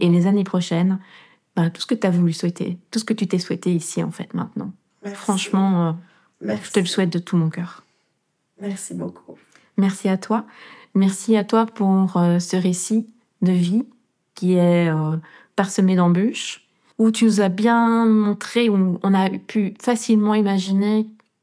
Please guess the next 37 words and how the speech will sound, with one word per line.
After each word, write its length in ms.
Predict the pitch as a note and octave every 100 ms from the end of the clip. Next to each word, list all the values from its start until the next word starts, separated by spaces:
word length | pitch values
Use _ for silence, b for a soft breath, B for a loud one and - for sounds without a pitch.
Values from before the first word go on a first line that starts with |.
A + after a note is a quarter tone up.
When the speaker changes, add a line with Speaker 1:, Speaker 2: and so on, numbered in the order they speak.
| _ -
Speaker 1:
les 240 | F3 F3
épreuves 400 | A3 - G#3+ A3
par 160 | F3+ F3+
lesquelles 340 | F3 G3+ G3
t'as 120 | G3
pu 380 | F3 - F3+ F3+ F3
passer, 440 | F#3 F3 G#3+ A3 _ b b b b b -
tout 160 | A#3
ce 140 | A3+ -
que 80 | G3+
t'as 160 | F#3+
dû 120 | F3
mettre 300 | F#3+ G3 F#3+
en 80 | G3
place 760 | F#3 G3+ G#3 G3+ - - - - _ _ -
pour 200 | G3+ F#3+
pouvoir 560 | F#3 F3+ F#3 F3+ F3
retrouver 360 | G3 G3 F#3+ F#3+
ta 120 | F#3
liberté, 600 | E3+ F3 E3+ - G3+ A3 b b b b b
pour 140 | F#3
pouvoir 320 | - F3+ F3 - -
te 80 | C4
retrouver 580 | B3+ F#3 - F3 E3+ E3
toi. 240 | - F3+
Speaker 2:
Mhm. 260 | G3+ F3+ F#3 _ _ B B B B B
Speaker 1:
Un 200 | F3 F#3
énorme 280 | G3+ A3 G#3+
merci, 300 | F#3+ - G#3+
Caroline, 540 | G3 F3+ F3 G3 G3+
pour 240 | G3 - F3
ton 140 | F3+
témoignage, 720 | E3+ F3 E3+ E3 F3 G3+ F3+ - _ _ _ _ _ _ -
qui 120 | F3+
est 80 | F3
tellement 320 | G3+ F#3+ F3+
fort, 540 | F3+ F3 G#3 - -